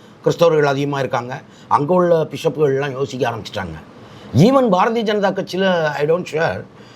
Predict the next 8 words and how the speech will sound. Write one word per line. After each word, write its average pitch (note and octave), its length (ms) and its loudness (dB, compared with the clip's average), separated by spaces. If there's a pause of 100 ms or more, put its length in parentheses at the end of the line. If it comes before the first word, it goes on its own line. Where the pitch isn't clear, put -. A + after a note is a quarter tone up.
(160)
the C3+ 160 6
exact D#3 240 2
number, B2+ 400 -6 (800)
ஆ, A2 220 2 (220)
ரெண்டோ F3 320 4
மூணோ D#3+ 580 0 (880)
பாரதிய F#3+ 380 2
ஜனதா F3+ 360 0